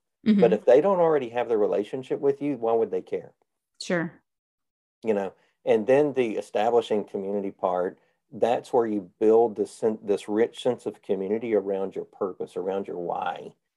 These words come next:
Speaker 2: Mm-hmm.
Speaker 1: And they will want to be near you just to be a part of the cause.
Speaker 2: Mm. I love that. And, y-, and one thing about your platform is that, so you have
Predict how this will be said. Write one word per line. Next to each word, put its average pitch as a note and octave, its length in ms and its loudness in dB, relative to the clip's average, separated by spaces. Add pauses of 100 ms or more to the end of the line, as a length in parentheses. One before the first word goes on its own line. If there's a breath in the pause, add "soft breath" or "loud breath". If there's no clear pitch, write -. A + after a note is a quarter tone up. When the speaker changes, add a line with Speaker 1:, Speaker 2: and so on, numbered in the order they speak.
(200)
Speaker 2:
Mm-hmm. G3 80 2
Speaker 1:
And F2+ 280 2
they G2+ 120 4
will G2 260 2
want G2+ 420 0
to - 100 -12
be F#2 180 -6
near F#2 340 0
you F2 260 -8
just - 240 -18
to F#2 60 -14
be F#2 140 -8
a F2 60 -10
part - 400 2
of - 220 -2
the - 60 -8
cause. - 600 -6 (360)
Speaker 2:
Mm. F3 420 -2 (2500 soft breath)
I G#3+ 120 4
love F3 300 2
that. E3+ 340 0
And, G3 300 0 (240)
y-, A3 320 -4
and A#3 280 6
one D4+ 220 6
thing D#4+ 320 4
about F3+ 500 2 (280 soft breath)
your A#3 200 4
platform F3 720 0 (120)
is F3 360 -2
that, E3 400 2
so - 140 -2
you G3+ 220 2
have A#3+ 440 -2